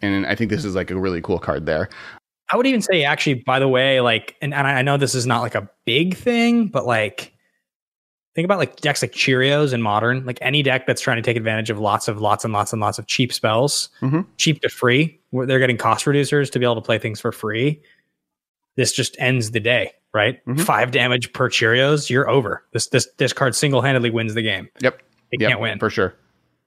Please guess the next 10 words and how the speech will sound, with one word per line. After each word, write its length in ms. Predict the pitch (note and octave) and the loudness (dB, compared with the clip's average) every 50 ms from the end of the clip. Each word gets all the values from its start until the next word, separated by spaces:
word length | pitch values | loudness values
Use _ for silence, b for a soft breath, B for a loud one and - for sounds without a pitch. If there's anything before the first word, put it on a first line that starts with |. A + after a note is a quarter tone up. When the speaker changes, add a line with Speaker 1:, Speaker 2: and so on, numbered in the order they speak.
| _ _ _ _ _ _ _ _ _ | _ _ _ _ _ _ _ _ _
Speaker 1:
Wayward 500 | A2+ A2 D3+ F#3 G#3+ G#3+ A#3 A#3 F#3+ D#3 | -4 0 0 0 2 0 0 0 0 0
Guide 300 | - B2+ B2+ E3+ G3+ E3 | 0 0 0 0 0 -2
Beast. 320 | A#2 G#2 C#2 - - - - | -2 -4 -6 -6 -8 -8 -2
One 240 | G#2+ C#3 F3+ G#3 | 0 0 0 2
red, 340 | F#3 F3 E3 E3 D#3 C3+ - | 2 2 2 2 2 0 -2
two 200 | - - D#3 F3 | -2 0 0 0
two, 300 | - - - A#2 G#2+ G#2+ | 0 0 0 2 2 2
trample, 400 | - - - E3 F#3 F#3 G#3 G3+ | 0 0 0 0 2 2 0 -2
haste, 600 | C3 - B2+ G#2+ G2+ A2+ - - - - - - _ _ _ _ _ _ _ _ - | 0 2 2 2 2 2 -2 -6 -10 -12 -14 -16 _ _ _ _ _ _ _ _ -4
beast. 500 | A2 A2+ G2+ F2+ - - - - - - | 0 0 0 0 0 -4 -8 -8 -12 -16